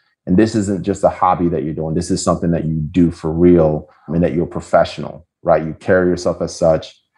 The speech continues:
and you put out stuff that's gonna add value to them. And then number three, they need to trust your product and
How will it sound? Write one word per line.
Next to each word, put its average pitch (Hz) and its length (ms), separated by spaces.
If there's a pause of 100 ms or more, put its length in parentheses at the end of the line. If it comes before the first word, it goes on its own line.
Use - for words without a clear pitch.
(160)
and 85 120
you 80 100
put 95 240
out 92 220
stuff 82 240
that's 98 140
gonna 85 160
add 73 300
value 80 320
to - 120
them. 78 320 (480)
And 101 100
then 107 60
number 98 240
three, 147 200
they 117 120
need 113 120
to 98 60
trust 101 260
your 82 80
product 101 460
and 82 260